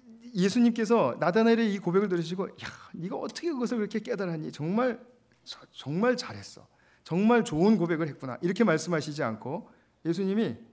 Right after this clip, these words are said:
좀 다른 말씀을 하셔요. 오십 절의 말씀 보면, "내가 너를 무화과 나무 아래에서 보았다고 해서 믿느냐? 이보다 더 큰 일을 보리라."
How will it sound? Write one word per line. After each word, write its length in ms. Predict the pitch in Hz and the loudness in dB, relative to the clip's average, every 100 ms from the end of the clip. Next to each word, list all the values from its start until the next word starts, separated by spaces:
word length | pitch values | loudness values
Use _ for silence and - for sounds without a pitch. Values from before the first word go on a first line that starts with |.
| _ _ _ _ _ _ _ _ - | _ _ _ _ _ _ _ _ -14
좀 140 | 214 | -12
다른 280 | 208 127 185 | -8 -4 0
말씀을 440 | 175 131 143 143 | 0 -2 -8 -8
하셔요. 400 | 117 - 104 95 - _ _ _ - | -8 -12 -14 -14 -16 _ _ _ -4
오십 260 | 160 165 | -2 -2
절의 200 | - 226 190 | 2 4 4
말씀 260 | 147 156 | 0 -2
보면, 320 | 135 127 113 - _ _ - | -6 -6 -6 -10 _ _ -6
"내가 320 | 131 156 214 | 0 2 2
너를 300 | 190 214 160 | 2 2 0
무화과 420 | 110 131 175 214 | -2 -4 0 2
나무 240 | 180 190 | 2 0
아래에서 520 | 185 123 135 190 202 214 | -2 -2 0 0 0 -4
보았다고 1040 | - 143 175 175 190 175 165 202 226 226 - | -4 -2 -2 -2 -2 -2 -2 -2 -4 -8 -10
해서 200 | 143 165 | -6 -6
믿느냐? 720 | 156 117 110 104 110 208 - - _ _ _ _ _ _ _ _ _ _ _ | -6 -4 -4 -4 -2 -2 -2 -14 _ _ _ _ _ _ _ _ _ _ _
이보다 600 | 147 170 220 226 202 151 | -4 0 2 4 2 0
더 300 | - 196 247 | 4 4 4
큰 340 | - 262 247 226 | 0 0 2 2
일을 400 | 180 190 226 - | 2 2 0 -6
보리라." 540 | 135 143 135 110 - | -4 -2 -2 -6 -14